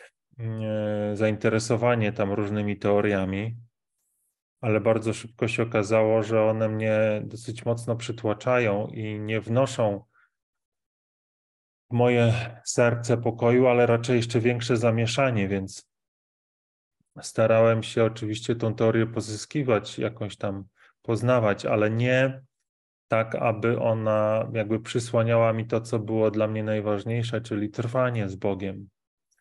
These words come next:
trwanie na modlitwie. Mo-, wtedy, teraz nazywam to modlitwą, wtedy byłem ateistą, więc nie, nie, nie rozumiałem tego w ten sposób. Natomiast teraz mogę tak do was mówić. Więc,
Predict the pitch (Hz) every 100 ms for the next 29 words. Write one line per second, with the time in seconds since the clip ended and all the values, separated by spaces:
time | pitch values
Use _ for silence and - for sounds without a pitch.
0 | _ _ _ _ _ _ 117 110 107 98
1 | 98 95 92 95 92 - 113 - _ _
2 | _ 127 131 117 - 143 120 - _ 151
3 | 135 117 110 104 107 101 104 104 117 120
4 | 98 92 104 95 92 104 101 98 113 110
5 | - 98 98 95 - 123 113 117 113 104
6 | _ - - _ _ 113 107 104 98 107
7 | 107 107 95 101 98 - 113 98 - 135
8 | - 104 _ _ - - - _ _ 110
9 | 113 107 104 - 113 107 - 110 107 107
10 | 101 95 104 104 - 123 107 95 - _
11 | _ _ _ _ _ _ _ _ _ _
12 | _ _ 127 110 107 - -